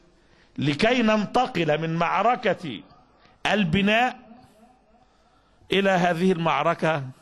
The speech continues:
وإذا ما انتقلت إليها فسوف تفقد هويتك، فسوف تكون إنسانا آخر،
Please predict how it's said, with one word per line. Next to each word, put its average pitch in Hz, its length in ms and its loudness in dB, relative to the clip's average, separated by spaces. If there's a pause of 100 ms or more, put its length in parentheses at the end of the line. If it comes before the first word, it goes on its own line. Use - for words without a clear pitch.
(640)
وإذا 147 500 0
ما 147 420 0
انتقلت 131 580 -4
إليها 123 680 -2 (500)
فسوف 170 460 -2
تفقد 120 480 -4
هويتك، 101 720 -4 (1300)
فسوف 196 460 2
تكون 226 320 0
إنسانا 214 640 2
آخر، - 220 -8